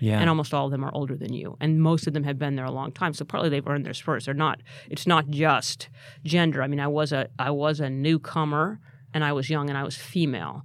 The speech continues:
Speaker 1: Yeah.
Speaker 2: But I think, too, the structure in the White House in the Clinton days was different than it had been under previous presidents. And so, um, there was a, uh,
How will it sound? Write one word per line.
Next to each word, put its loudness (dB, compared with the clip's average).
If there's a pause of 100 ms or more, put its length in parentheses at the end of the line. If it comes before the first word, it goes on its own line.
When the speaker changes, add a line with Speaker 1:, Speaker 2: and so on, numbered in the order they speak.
Speaker 1:
Yeah. -2
Speaker 2:
But 2
I 4
think, 0
too, 2 (680)
the 4
structure 4
in 6
the 6
White 4
House 0
in -2
the -2
Clinton -2
days 0
was -4
different 2
than 0
it -2
had -4
been 0
under -2
previous -4
presidents. -4
And -6
so, -2 (420)
um, 2
there 4
was -2
a, 2 (240)
uh, -2